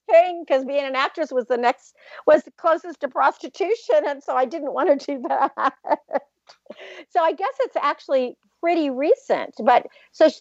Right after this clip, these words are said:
this is, your character works really hard to always be on the up and up. But I love the relationship that,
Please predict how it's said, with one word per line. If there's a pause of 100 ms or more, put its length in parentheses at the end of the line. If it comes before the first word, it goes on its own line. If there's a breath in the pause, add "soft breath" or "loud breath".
this
is,
your
character
works
really
hard
to
always (120)
be
on
the
up
and
up. (440 loud breath)
But
I
love (100)
the
relationship
that,